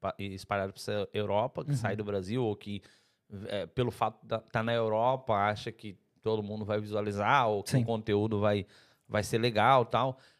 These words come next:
Speaker 1: Porque há muita gente fazendo, ah, sempre a mesma coisa.
Speaker 2: É.
Speaker 1: E pra quem é empresário, ter uma influência, pagar uma influência, patrocinar uma influência,
Speaker 2: Aham.
Speaker 1: é,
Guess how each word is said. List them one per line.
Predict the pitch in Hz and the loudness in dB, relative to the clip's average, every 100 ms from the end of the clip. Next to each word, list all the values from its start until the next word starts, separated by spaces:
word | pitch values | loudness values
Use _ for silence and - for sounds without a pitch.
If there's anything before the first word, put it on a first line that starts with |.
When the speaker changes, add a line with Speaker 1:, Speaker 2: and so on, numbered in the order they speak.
| _ | _
Speaker 1:
Porque | 127 156 | -6 0
há | 180 | 0
muita | 151 127 143 190 - 107 | 2 2 2 2 2 0
gente | 113 - | 0 -2
fazendo, | 117 104 104 120 117 | -2 -2 -2 -6 -6
ah, | 110 113 110 | -6 -4 -4
sempre | 107 131 123 123 | -2 -2 0 0
a | |
mesma | 117 117 135 | 0 -2 -2
coisa. | 135 131 156 160 | 2 4 4 4
Speaker 2:
É. | 120 | 4
Speaker 1:
E | 175 190 | 4 2
pra | 143 156 143 | 0 2 2
quem | - 180 | 0 -8
é | 180 | -6
empresário, | 151 135 120 107 120 147 165 107 - _ _ _ _ - _ _ | -6 -2 -2 0 0 2 2 0 -6 _ _ _ _ -20 _ _
ter | 170 208 | 6 6
uma | 226 208 | 6 0
influência, | 180 - 156 131 120 107 110 | -4 -4 0 0 0 -2 -4
pagar | - 127 120 139 | 2 2 4 2
uma | 165 | 2
influência, | - 131 123 - | -2 -2 -2 -4
patrocinar | 117 - 127 - 127 | -6 -4 -4 -2 -4
uma | 156 | -4
influência, | - 113 117 147 - 101 123 | -6 -4 -2 -2 -4 -2 0
Speaker 2:
Aham. | 113 113 - - | 0 -2 -6 0
Speaker 1:
é, | 127 131 131 131 131 | 4 6 6 4 2